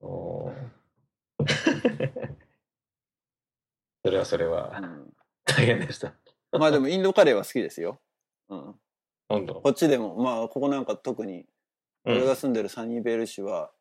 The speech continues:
Speaker 2: インド人率がかなり高いのもあっ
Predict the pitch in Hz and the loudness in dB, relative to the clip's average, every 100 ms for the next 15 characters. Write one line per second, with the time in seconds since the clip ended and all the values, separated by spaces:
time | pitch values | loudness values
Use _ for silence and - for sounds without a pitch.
0 | - 120 120 120 117 117 104 - 101 - | -8 -2 0 0 -2 -2 -4 -8 -14 -10
1 | 110 92 80 57 _ _ _ _ _ _ | -10 -8 -10 -14 _ _ _ _ _ _
2 | _ - 113 120 107 90 85 | _ -12 0 0 0 -4 -12